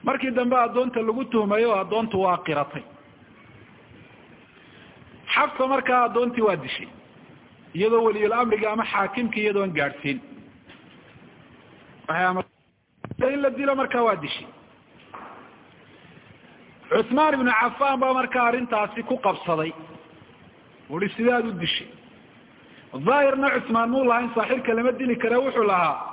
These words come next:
"Macnaa adigu xaakimkii ma tihide, xuduudda miyaad iska oogaysaa adigu?" Dabeeto waxaa dhacday Cabdullaahi ibnu Cumar oo Xafsa walaalkeed ahaa ayaa difaacay. Wuxuu yidhi, "Ma tunkiru calaa ummi lmu'miniina min imra'atin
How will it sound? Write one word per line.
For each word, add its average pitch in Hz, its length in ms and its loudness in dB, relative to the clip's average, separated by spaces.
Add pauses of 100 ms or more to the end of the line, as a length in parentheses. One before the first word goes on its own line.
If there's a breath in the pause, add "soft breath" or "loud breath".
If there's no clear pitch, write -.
(300)
"Macnaa 202 280 0
adigu 269 240 0
xaakimkii 269 580 -2
ma 285 120 2
tihide, 269 400 0 (200)
xuduudda 254 360 0
miyaad 262 220 2
iska - 160 -8
oogaysaa 226 440 2
adigu?" 196 200 -2 (1500 loud breath)
Dabeeto 240 560 4 (680)
waxaa 233 280 4
dhacday 214 440 2 (160)
Cabdullaahi 226 440 2
ibnu 226 160 0
Cumar 233 320 2
oo 202 60 2
Xafsa - 300 -4
walaalkeed 240 520 2
ahaa 165 320 2
ayaa 233 180 0
difaacay. 165 520 0
Wuxuu - 1120 -14
yidhi, 214 120 2
"Ma 302 180 4
tunkiru 269 380 0
calaa 240 260 2
ummi 262 200 0
lmu'miniina 226 640 2
min 220 120 -2
imra'atin 214 500 -2